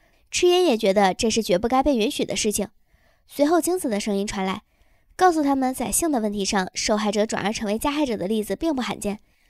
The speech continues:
因为有不少人都觉得在性方面被剥夺的尊严就一定要在性方面夺回来。在这个业界，根本不可能和这种事情撇清关系，因为早在昭和时代后期，演艺圈和黑道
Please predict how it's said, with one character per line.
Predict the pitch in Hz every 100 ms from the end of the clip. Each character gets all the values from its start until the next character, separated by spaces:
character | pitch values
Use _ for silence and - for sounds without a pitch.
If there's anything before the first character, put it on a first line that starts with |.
| _ _ _
因 | 370 370
为 |
有 | 339
不 | 233 339
少 | 285 190
人 | 190
都 | 220
觉 | 214 180
得 | 190 - -
在 | 196
性 | - 254
方 | 247
面 | 247 220
被 | 226
剥 | 214 277
夺 | 220
的 | 233 226
尊 | 285
严 | 269 202 190 -
就 | 330
一 | 311
定 | 330
要 | 311
在 | 294
性 | 294 311
方 | 285
面 | 302 247
夺 | 190 277
回 | 240
来。 | - - _ _ _ _ _ -
在 | 349
这 | 339 381
个 | 277
业 | 202 180
界， | 190 175 _ _ _
根 | - 370
本 | 285
不 | 285
可 | 285
能 | 220 220
和 | 262
这 | 226
种 | 214 190
事 | 214
情 | 208 185
撇 | 214
清 | 196 190
关 | 190 196
系， | 180 - _ _ _ _ _
因 | 339
为 | 359
早 | 220
在 | 214 262
昭 | 311 320
和 | 285
时 | 208
代 | 233
后 | 254 294
期， | 240 196 - _ _ _ _
演 | 269 320
艺 | 320
圈 | 339
和 | 302
黑 | 247 302
道 | 294 247